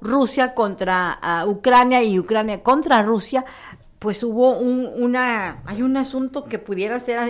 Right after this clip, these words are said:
incluso hasta una catástrofe porque, eh, está afectada. Ah, hay la aguas que, eh, una represa que surtía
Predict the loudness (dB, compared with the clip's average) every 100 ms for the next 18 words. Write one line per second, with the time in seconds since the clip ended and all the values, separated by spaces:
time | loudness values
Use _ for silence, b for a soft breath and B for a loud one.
0 | -4 -4 -4 -4 -2 -2 -2 -4 -4 -4
1 | -2 -2 -2 -6 -10 -8 -8 -8 -8 -6
2 | -6 -4 -6 -6 -6 -8 B B B B
3 | B -10 -8 -6 -6 -6 -10 -16 _ -4
4 | -4 -4 2 2 2 -6 B B B B
5 | _ 0 2 -2 0 2 2 0 -6 B
6 | B B -12 -4 -2 0 -2 -2 0 2
7 | 0 -2 -6 -6 0 0 2 4 4 4
8 | 2 2 -2 -4 -2 -2 -4 -6 -6 -6
9 | -4 0 0 2 0 2 2 2 0 -6
10 | -6 -8 -2 -4 -4 -6 -2 -2 -4